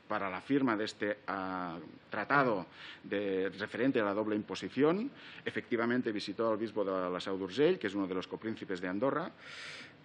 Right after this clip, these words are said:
ah, justo antes de, de entrar en, en, en este país. Y, bueno, la cuestión es que en marzo de dos mil quince, ah, se cerró B P A y también se cerró Banco de Madrid.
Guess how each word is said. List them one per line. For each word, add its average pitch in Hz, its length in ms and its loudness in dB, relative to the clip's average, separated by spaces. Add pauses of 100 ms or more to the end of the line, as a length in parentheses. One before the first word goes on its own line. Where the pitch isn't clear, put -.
ah, 113 680 4 (240)
justo 113 220 -4
antes 104 320 -2
de, 95 240 2
de 92 80 -6
entrar 101 280 0
en, 90 280 0
en, 101 100 -4
en 101 480 -2
este 101 220 -4
país. 156 480 0 (640)
Y, 196 260 0
bueno, 170 260 -2
la 160 120 4
cuestión 170 360 2
es 214 120 0
que 165 80 4
en 147 100 8
marzo 180 540 4
de 135 160 2
dos 123 160 0
mil 135 420 6
quince, 175 580 0 (640)
ah, 117 600 4
se - 260 0
cerró 139 480 2
B 135 140 4
P 139 160 2
A 147 100 4
y 160 60 2
también 127 320 0
se 135 160 -2
cerró 113 520 0
Banco 123 520 -2
de 110 100 0
Madrid. 101 400 2